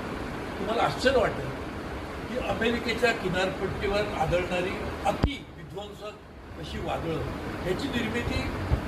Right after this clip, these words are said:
तिथून एक हजार, दोन हजार, दहा हजार किलोमीटर लांब होती आणि समुद्रातून वादळाची निर्मिती होती. ती वादळाची निर्मिती झाली की मग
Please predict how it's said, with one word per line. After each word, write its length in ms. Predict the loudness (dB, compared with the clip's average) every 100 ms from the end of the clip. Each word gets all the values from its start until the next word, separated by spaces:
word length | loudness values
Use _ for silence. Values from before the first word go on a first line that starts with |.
| -4 -4 -2 -2 -2 -2
तिथून 280 | 0 2 2
एक 140 | 2
हजार, 280 | 2 6 6
दोन 220 | 8 6
हजार, 160 | 8 4 4 -4 -6 -6 -6 -4 6
दहा 160 | 12 12
हजार 220 | 10 6
किलोमीटर 360 | 6 2 2
लांब 220 | 2 0 -2
होती 180 | -6 -6 -6 -6 -8 -12 -6 -2 0 2
आणि 120 | 2
समुद्रातून 680 | 4 6 6 8 8 6 6
वादळाची 360 | 8 6 4
निर्मिती 360 | -2 0 0 -2
होती. 260 | -4 -6 -6 -6 -6 -6 -6 -4 0
ती 140 | 4
वादळाची 360 | 6 8 6 4
निर्मिती 340 | 0 0 0
झाली 220 | 4 4 4
की 140 | -2
मग 180 | -2